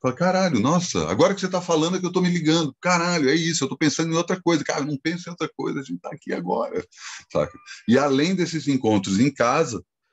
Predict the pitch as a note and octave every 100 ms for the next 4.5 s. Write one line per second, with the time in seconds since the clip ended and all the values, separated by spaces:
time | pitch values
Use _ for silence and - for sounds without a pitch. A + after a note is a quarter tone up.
0 | _ _ _ _ _ - _ - - _
1 | - B2 C#3+ C#3+ C#3+ G#2 A#2 G2+ F2+ F#2
2 | G2 G#2 F#2 F2+ F#2 F2+ F2+ B2 C3+ -
3 | A#2 A#2 C#3 - - - - D2+ E2+ -
4 | E2 D2+ C#2+ C#2